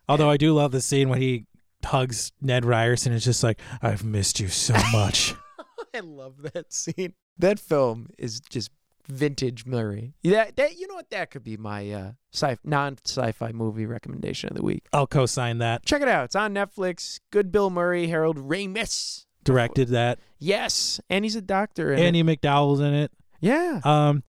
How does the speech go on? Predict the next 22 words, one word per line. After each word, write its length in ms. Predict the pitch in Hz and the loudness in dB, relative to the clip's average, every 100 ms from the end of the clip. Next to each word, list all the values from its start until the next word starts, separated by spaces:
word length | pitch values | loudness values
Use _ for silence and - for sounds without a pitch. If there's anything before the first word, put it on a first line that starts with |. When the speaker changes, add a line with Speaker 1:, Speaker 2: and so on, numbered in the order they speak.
| _ - | _ -2
Speaker 1:
Groundhog 480 | - 214 320 311 247 | 2 2 2 2 2
Day 260 | 185 202 208 | 2 2 2
ends 480 | 180 202 208 208 190 | 0 2 2 0 2
with 280 | 175 185 - _ _ - | 2 2 -2 _ _ 2
Bill 200 | 185 220 | 4 4
Murray 400 | 196 190 208 190 | 2 4 2 2
and 80 | |
Andy 240 | 185 185 196 | 0 0 2
McDowell 580 | 185 - 175 180 190 147 | 0 2 2 4 2 4
walking 360 | 170 185 202 | 2 2 0
off 260 | 180 190 - | 2 0 2
the, 200 | 185 175 | 2 4
the 220 | 151 160 | 4 4
lovely 360 | 147 160 180 185 | 4 2 4 2
street 320 | 170 - 190 | 0 -2 -2
in 80 | 185 | 0
that 180 | 160 - | -4 -4
small 360 | - 156 165 | 0 2 2
town 340 | 165 165 175 208 | 0 0 2 2
and 120 | 151 | 6
just, 200 | 151 | 6
Speaker 2:
Yeah. 40 | 226 | 4